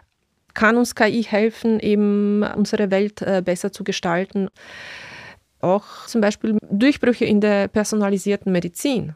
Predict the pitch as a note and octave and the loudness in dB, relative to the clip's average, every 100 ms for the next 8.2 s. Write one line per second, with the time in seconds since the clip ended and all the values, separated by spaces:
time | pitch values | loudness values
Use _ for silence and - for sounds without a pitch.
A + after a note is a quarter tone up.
0 | - - G3 G3 G3+ G3 A#3 - A#3+ A#3 | -6 0 2 2 0 0 -2 0 0 0
1 | G#3 G#3+ - - A3+ G#3 A3 B3+ A3+ G#3 | -2 -4 -4 -2 -2 0 0 0 0 -2
2 | G3+ G#3+ A3 G#3+ G#3 G#3 G3+ E3+ A3 - | -2 -2 0 0 0 -2 -2 0 0 -2
3 | - G#3+ G3 F#3+ F#3+ - F3+ G#3 A3 - | -4 -4 -2 -2 -4 -2 -2 -2 -4 -2
4 | F3+ G#3 - F3+ G3 E3+ D#3 A#3 E4 - | -2 -2 -4 -2 -2 0 0 0 -2 -10
5 | - - A3 B3 F#3 F3+ G3+ A3+ - B3 | -16 -4 2 2 2 0 2 2 2 0
6 | A#3 G#3 G#3+ - F#3+ G3 - G3 G#3 - | 0 2 2 2 2 0 -2 0 0 2
7 | G#3 C#4+ A4+ - - - G3 B3+ G4 B4+ | 2 4 2 -2 -6 -2 0 2 2 0
8 | E3+ - | -4 -6